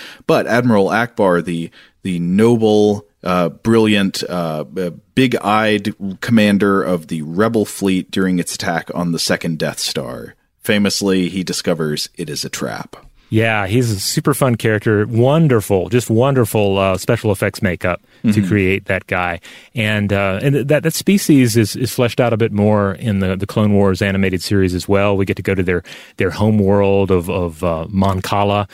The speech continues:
Speaker 1: Mm-hmm.
Speaker 2: which is this ocean world. And it's also where, uh, the, the Quarren live.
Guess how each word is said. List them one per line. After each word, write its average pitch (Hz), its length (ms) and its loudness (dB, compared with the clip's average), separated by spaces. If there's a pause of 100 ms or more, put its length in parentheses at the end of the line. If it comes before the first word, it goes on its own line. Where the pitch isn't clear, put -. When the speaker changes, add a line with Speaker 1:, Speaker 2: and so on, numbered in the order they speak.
Speaker 1:
Mm-hmm. 101 160 -2
Speaker 2:
which 90 120 2
is 95 100 0
this 95 160 -2 (120)
ocean 104 380 2
world. 98 460 2 (200)
And 117 120 0
it's 117 140 -2
also 123 480 2
where, 104 460 2 (400)
uh, 104 300 0
the, 101 400 2
the 98 120 -4
Quarren 95 720 0
live. 87 420 -4